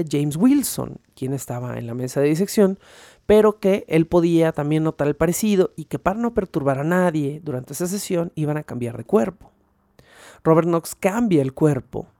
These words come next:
y al siguiente día, para que no se pudriera, utiliza el cuerpo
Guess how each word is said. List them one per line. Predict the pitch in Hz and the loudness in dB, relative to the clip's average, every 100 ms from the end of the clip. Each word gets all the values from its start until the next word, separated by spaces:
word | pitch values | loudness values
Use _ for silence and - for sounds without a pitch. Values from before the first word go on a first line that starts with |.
| _ _ _ _ _ | _ _ _ _ _
y | 190 226 254 - | 2 2 2 0
al | 156 | 0
siguiente | 147 170 165 165 160 | 0 0 0 2 0
día, | 156 156 147 143 - | 0 2 0 0 -4
para | 123 | -8
que | 120 | -8
no | 120 | -6
se | 135 | -6
pudriera, | 135 160 156 151 143 143 | -2 0 2 0 -2 -2
utiliza | 180 175 170 165 165 - 143 | -2 -2 -2 -2 -2 -2 -2
el | 143 | 2
cuerpo | 165 160 156 143 147 | 4 4 4 0 0